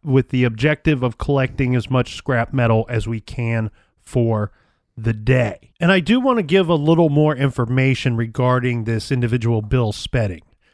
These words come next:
So he was a repairman, right? He had gave the foster grandmother a quote. Her washing machine was broke.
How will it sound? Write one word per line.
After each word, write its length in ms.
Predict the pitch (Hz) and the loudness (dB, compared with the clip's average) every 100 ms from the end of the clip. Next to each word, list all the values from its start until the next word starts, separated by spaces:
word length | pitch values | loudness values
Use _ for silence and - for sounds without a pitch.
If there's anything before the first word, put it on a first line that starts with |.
| _ _ - | _ _ -4
So 360 | - 143 131 - | 2 2 2 -2
he 180 | - 226 | -2 2
was 160 | 226 170 | 4 4
a 40 | |
repairman, 640 | 160 - 139 104 90 80 | 0 0 -2 -2 -8 -8
right? 260 | 101 107 131 _ _ _ _ _ | -6 -4 -6 _ _ _ _ _
He 220 | - 202 | 2 2
had 160 | 208 139 | 2 0
gave 640 | 156 175 175 156 135 143 | 0 4 4 2 -4 -4
the 480 | 139 127 117 117 - | 0 0 -2 -6 -14
foster 520 | - 160 170 - 202 | -2 2 2 0 -2
grandmother 680 | 139 151 139 139 127 127 127 | 0 0 2 0 0 0 0
a 140 | 113 | -2
quote. 540 | - - 165 123 101 - | -6 -4 -2 -2 -4 -4
Her 180 | 143 135 | 0 0
washing 600 | 117 147 147 - 170 156 | 0 0 0 0 -2 -2
machine 580 | 139 - 147 135 123 - | -2 -4 -2 -2 -2 -2
was 240 | 117 107 | -4 -4
broke. 600 | - - 120 101 - - | -6 -4 -2 -2 -8 -20